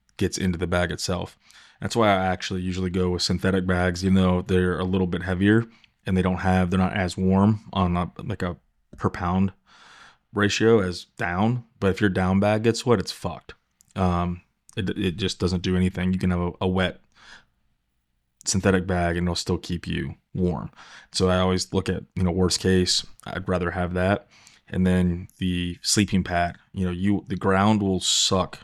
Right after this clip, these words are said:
the warmth out of you rapidly. Um, and so you wanna look at the R rating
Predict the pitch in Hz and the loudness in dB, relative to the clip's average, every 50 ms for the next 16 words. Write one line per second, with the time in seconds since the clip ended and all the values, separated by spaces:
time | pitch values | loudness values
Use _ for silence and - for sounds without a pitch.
0 | - _ - 95 95 92 92 95 92 87 85 95 90 90 90 85 85 87 90 87 | -20 _ -4 -2 0 2 4 4 2 2 2 0 0 0 0 -2 -2 -2 -2 -4
1 | 85 87 - _ _ _ _ _ _ _ _ - - 95 90 87 - 92 87 - | -4 -8 -12 _ _ _ _ _ _ _ _ -6 -2 -2 -2 -2 -2 -4 -10 -10
2 | - 78 - - - - - _ - - - - - - - 87 87 87 87 87 | -14 -16 -18 -20 -20 -20 -20 _ -20 -20 -20 -20 -12 -6 -4 -2 -2 -2 -2 -2
3 | 85 - - 92 87 92 92 92 92 92 92 90 87 - 90 - - - 98 95 | -4 -4 -4 -2 -2 -2 -2 0 0 -2 -2 -4 -6 -8 -10 -10 -8 -2 2 2
4 | 92 90 87 87 82 85 85 87 90 90 92 | 2 2 2 0 -4 -4 -6 -6 -6 -6 -8